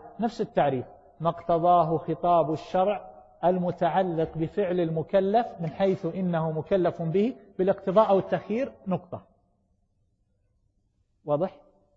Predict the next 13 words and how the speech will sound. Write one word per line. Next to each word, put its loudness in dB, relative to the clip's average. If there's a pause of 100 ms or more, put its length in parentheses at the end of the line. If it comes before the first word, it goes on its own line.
(560)
وإذا 2
بغينا 2
نعرف 0 (800)
الحكم -4 (1040)
الشرعي 0
عمومًا، 0 (560)
آه، -4
نعرف -4
الحكم -4
عمومًا، -2 (460)
نقول: 0 (220)
ما 2
اقتضاه 2